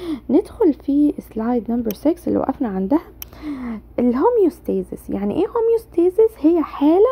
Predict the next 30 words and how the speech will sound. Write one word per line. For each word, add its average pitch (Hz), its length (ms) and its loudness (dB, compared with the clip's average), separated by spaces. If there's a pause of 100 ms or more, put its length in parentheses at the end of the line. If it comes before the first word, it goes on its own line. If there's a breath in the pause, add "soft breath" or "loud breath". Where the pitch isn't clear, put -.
من 254 100 0
حالات 202 440 -4
الثبات، 220 580 -2 (300)
زي 262 140 2
ما 277 80 0
احنا 262 160 -4
شايفين 233 380 -4
الإليفانت 214 640 0
كده. 190 200 -6
طبعا 196 280 -6
مستحيل - 520 -4
يحصل، 294 380 -2 (420 loud breath)
لكن 277 420 4 (360 loud breath)
الحالة 277 680 2
دي 262 200 0
بتحصل - 520 -4
للبودي، 208 680 0
للجسم 196 640 -6
بتاع 247 280 -4
الإنسان. 302 500 0 (360 loud breath)
طب 202 120 -4 (200)
إيه 349 200 6
معناها 262 400 -2
أو 269 100 0
تعريفها 226 480 -2
باختصار؟ 277 640 0
هي 302 260 4
عبارة 262 360 0
عن 277 260 0
المينتننس 320 1040 0